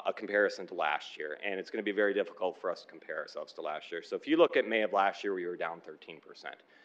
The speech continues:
So yes, we're showing ourselves being up thirty-five percent, but it's hard to gauge what that really means. So the number I would like to share with you is the one that compares it to twenty nineteen,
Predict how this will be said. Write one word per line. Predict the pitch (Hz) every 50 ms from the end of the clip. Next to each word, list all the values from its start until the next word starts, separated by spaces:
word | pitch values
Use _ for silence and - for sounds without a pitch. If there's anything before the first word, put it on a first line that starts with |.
| - _
So | - - 131
yes, | 120 120 139 113 - - 117
we're | 120 110
showing | - 131 131 127 123 120
ourselves | 117 101 - - 113 107 101 -
being | - 104 98 95
up | 95 92 - - -
thirty-five | 107 98 90 90 - - - 120 127 135 131 131 -
percent, | - 90 - - - 85 82 - - - - - - -
but | - 113
it's | 113 -
hard | - 139 131 120
to | 117
gauge | 98 110 107 104 101 -
what | 95 95 -
that | - 87 - -
really | 95 90 82 82
means. | 80 82 82 80 78 -
So | - 117
the | 104 113
number | 117 135 160 170 165 151
I | 135 127
would | 123 117 117
like | 110 107 -
to | - 92
share | - 123 113 104
with | 104 98 - -
you | 107 101 101
is | 98 - -
the | - 101
one | 104 120 127 120
that | 117 110 104
compares | - 104 - - 101 98 95 92 92
it | 87
to | - -
twenty | - - 104 98 92 82
nineteen, | 80 80 78 76 - - - 78 73